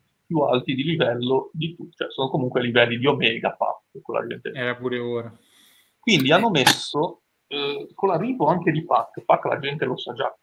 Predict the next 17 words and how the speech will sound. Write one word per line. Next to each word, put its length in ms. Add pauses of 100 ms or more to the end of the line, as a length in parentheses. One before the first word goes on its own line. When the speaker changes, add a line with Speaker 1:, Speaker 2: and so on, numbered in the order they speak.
Speaker 1:
che 100
è 20
bravo, 600
però 200
in 140
queste 340
settimane, 680
ora 180
quando 340
farà, 280 (160)
dovrà 360
far 160
vedere 380
che 80
appunto 580
pesta, 500 (280)
compreso 460